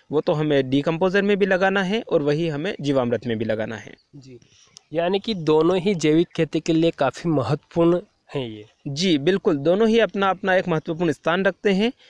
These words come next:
Speaker 1: और, अ, ये जहाँ डिकम्पोजर, अ, डिकम्पोज करने का काम करता है, अगर हम फसल में उसको देते हैं, तो वो अपनी फसल में जो अपशिष्ट खेत में पड़ा हुआ है, उसको डिकम्पोज करने का काम करता है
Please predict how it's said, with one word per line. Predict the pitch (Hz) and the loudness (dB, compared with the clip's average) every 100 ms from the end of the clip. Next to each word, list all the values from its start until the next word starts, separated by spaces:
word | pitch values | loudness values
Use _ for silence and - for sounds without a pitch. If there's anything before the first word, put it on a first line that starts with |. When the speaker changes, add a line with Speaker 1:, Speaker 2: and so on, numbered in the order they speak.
| - - - | -20 -8 2
Speaker 1:
और, | 175 135 - | 2 2 0
अ, | 151 | 2
ये | 151 151 170 196 202 208 - | 2 2 2 4 4 2 0
जहाँ | 151 135 156 175 185 | -6 -4 -2 0 0
डिकम्पोजर, | 143 156 185 175 190 180 202 | 2 0 0 0 0 2 0
अ, | - 160 | 2 0
डिकम्पोज | 135 143 180 170 208 196 | 2 2 0 2 0 2
करने | 185 185 | 0 2
का | 185 | 0
काम | 180 165 165 | 0 0 0
करता | 156 143 156 | 0 0 0
है, | 151 156 | 2 2
अगर | - 139 151 | 2 0 0
हम | 147 147 | 0 -2
फसल | - - 160 | -2 0 0
में | 165 | 2
उसको | 147 - | 0 0
देते | 135 131 190 | 0 2 2
हैं, | 170 190 220 - - _ | 0 0 -4 -16 -20 _
तो | 190 | 0
वो | 180 | 2
अपनी | 196 196 | 2 2
फसल | 196 170 156 180 | 0 0 2 2
में | 185 180 | 2 2
जो | 160 | 2
अपशिष्ट | 160 127 - 190 - | 0 0 -2 -2 -2
खेत | - 165 - | -2 -2 0
में | 165 | 0
पड़ा | 147 | 2
हुआ | 156 151 143 | 0 2 0
है, | 147 | 0
उसको | 185 165 - | -2 -2 0
डिकम्पोज | 151 147 147 170 180 | 0 0 0 0 0
करने | 165 160 170 | -2 -2 -2
का | 165 | -2
काम | 165 160 | -2 -4
करता | 156 151 160 | -4 -2 -4
है | 160 202 | -2 -4